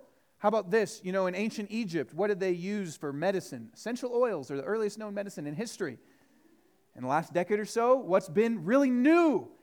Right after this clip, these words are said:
Hey, this new stuff, don't use Tylenol, that'll kill you. Use lavender. And the Egyptians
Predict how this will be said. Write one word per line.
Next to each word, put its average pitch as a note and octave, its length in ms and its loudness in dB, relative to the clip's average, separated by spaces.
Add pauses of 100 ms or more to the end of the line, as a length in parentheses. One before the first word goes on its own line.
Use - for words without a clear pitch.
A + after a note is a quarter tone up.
Hey, C4 200 0
this G3 340 0
new C4 340 2
stuff, C#4+ 500 2
don't C#4+ 220 0
use A#3 220 -6
Tylenol, B3 640 6
that'll A#3+ 180 2
kill D#4+ 340 -2
you. F3 280 -2 (240)
Use C4 560 2 (200)
lavender. A3 680 8 (760)
And C#3+ 160 -6
the F#3+ 80 0
Egyptians G3 720 -2